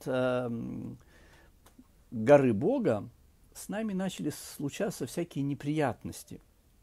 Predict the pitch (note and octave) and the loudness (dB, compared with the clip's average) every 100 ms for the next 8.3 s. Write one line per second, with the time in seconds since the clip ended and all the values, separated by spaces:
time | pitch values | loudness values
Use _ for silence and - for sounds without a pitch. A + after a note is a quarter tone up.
0 | _ - - _ - - A2 D#3 E3+ - | _ -20 -20 _ -16 -6 0 0 -2 2
1 | C#3 C3+ - C3+ C#3 B2 F2+ - - - | 2 2 2 4 8 6 6 -6 -20 -20
2 | - - - - D#3 - B2+ C#3+ - G2+ | -20 -12 -8 -4 -2 0 -2 -4 -4 -2
3 | F#2 F3+ F3+ C#3 C3 A#2+ A2+ A2+ A2 D#3+ | 2 2 4 4 4 4 4 2 6 10
4 | A3+ G#3 - E3 - C#3+ C#3+ C#3 B2+ A2+ | 10 10 2 -2 2 2 4 4 4 0
5 | G#2 G#2 G#2 G2+ G#2+ G2+ - - - A3+ | -2 -4 -4 -4 -6 -8 -10 -10 -8 -6
6 | F#3 - D3 C#3+ C3 B2+ A#2 - - - | -6 -4 -2 2 4 2 -2 -10 -20 -2
7 | C#3 G3 - C#3+ D#3+ D#3 C#3+ - D3+ C#3 | 0 0 0 4 4 4 0 -2 0 2
8 | G2+ F#2+ | 0 -4